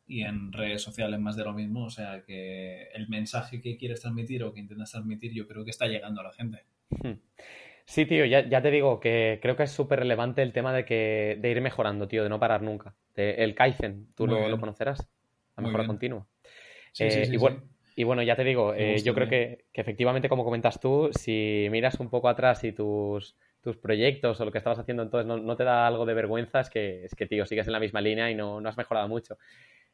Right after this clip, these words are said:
Speaker 2: Entonces, ya te digo, tío,
Speaker 1: Exacto, en
Speaker 2: eh,
Speaker 1: serio.
Speaker 2: creo que es un poco inevitable, creo que es un poco, sí, inevitable es la pa-, la palabra.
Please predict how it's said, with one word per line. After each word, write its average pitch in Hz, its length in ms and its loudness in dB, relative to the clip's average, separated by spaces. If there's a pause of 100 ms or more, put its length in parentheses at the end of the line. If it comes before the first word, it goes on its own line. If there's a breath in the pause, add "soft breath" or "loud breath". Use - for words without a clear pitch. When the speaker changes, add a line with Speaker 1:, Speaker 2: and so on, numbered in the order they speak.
(160 soft breath)
Speaker 2:
Entonces, 117 600 0
ya 123 140 4
te 151 80 4
digo, 139 240 6
tío, 135 200 6
Speaker 1:
Exacto, 107 240 -8 (220)
en 117 80 -2
Speaker 2:
eh, 120 60 4
Speaker 1:
serio. 110 120 4
Speaker 2:
creo 143 140 4
que 156 60 2
es 143 60 0
un 151 80 0
poco 147 160 4
inevitable, 135 640 6
creo 127 200 4
que 123 280 6
es 113 140 -2
un 117 140 -6
poco, 117 540 2
sí, 117 300 -2
inevitable 113 540 2
es 107 60 -4
la 110 120 0
pa-, 107 160 0
la 107 140 0
palabra. 107 340 2